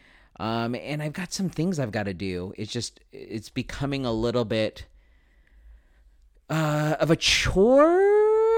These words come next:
I wanna say. Like, I love this podcast. I really do.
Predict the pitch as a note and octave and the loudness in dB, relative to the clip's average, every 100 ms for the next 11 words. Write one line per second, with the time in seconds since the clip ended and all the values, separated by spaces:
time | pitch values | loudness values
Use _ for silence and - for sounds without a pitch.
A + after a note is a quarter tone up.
0 | A4+ C#4+ D#4+ E4+ - E4+ E4 A#3 G#3 E3+ | 0 0 0 0 2 4 4 4 4 2
1 | F3 F3 E3+ D3 B2 - G2+ F#2+ - D2 | 4 4 4 0 -2 -4 -6 -8 -10 -14
2 | C#2 - A2 G#2+ A2 C3+ D3 C#3+ A#2 G#2+ | -14 -10 -8 -8 -6 -2 0 0 0 -2
3 | G2 F2 D2 B1 | -4 -8 -8 -12